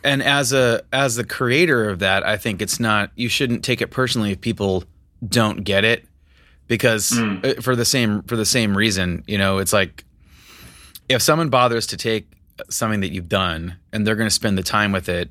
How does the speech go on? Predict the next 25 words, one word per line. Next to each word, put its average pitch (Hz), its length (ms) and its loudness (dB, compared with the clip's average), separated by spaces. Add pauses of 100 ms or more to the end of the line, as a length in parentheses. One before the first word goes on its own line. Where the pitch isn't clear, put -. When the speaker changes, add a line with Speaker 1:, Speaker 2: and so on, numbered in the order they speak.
Speaker 1:
and 101 160 -4
they're 104 80 0
gonna 95 220 -2
under, 98 320 -2
they're 107 180 2
gonna 104 220 0
build 107 300 2
their 107 240 2
own 110 280 0
associations 104 760 0
with 90 220 0
it, 92 200 0 (520)
that's, 131 220 2
Speaker 2:
Mm. - 40 -8
Speaker 1:
that 151 140 2
means 139 220 -2
you've 95 140 -2
won. 104 420 -2 (380)
It 143 80 2
doesn't 170 200 4
necessarily 151 360 2
mean 127 180 0
if 120 80 -2
they, 120 160 2
Speaker 2:
Yeah. 123 200 0